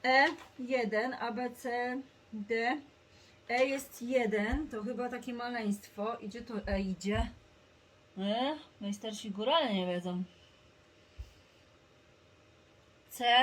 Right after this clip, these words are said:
szesnaście. A, B, C.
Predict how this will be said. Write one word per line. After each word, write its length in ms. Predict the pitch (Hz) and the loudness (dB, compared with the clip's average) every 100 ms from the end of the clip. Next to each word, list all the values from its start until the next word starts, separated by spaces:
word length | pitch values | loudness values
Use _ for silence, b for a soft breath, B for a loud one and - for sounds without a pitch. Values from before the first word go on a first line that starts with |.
| 302 277 - | 6 -2 -14
szesnaście. 1080 | - 240 - 254 226 196 - - - 190 190 - B B B B B B - | -12 -10 -6 -2 0 0 -2 -6 -2 0 -2 -6 B B B B B B -6
A, 240 | 208 233 | 0 0
B, 280 | 214 220 233 233 - | 0 0 -2 -4 -4
C. 140 | 220 | -2